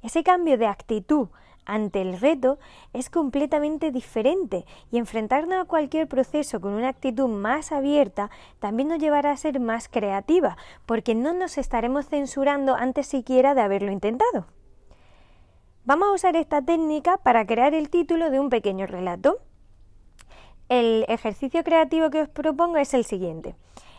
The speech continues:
El título no puede tener más de siete palabras y dos de ellas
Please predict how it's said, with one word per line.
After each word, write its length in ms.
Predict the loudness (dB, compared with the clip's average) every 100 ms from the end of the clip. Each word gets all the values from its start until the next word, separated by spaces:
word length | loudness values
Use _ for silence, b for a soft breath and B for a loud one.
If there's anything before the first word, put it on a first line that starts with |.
| 0
El 220 | 2 4
título 340 | 2 2 0
no 140 | 2 4
puede 200 | 4 6
tener 340 | 4 2 0
más 180 | 2 0
de 120 | 0
siete 260 | -2 -4 0
palabras 460 | 0 0 2 2 0 b b b -4
y 100 | 4
dos 180 | 4
de 240 | 6 6 6
ellas 240 | 4 2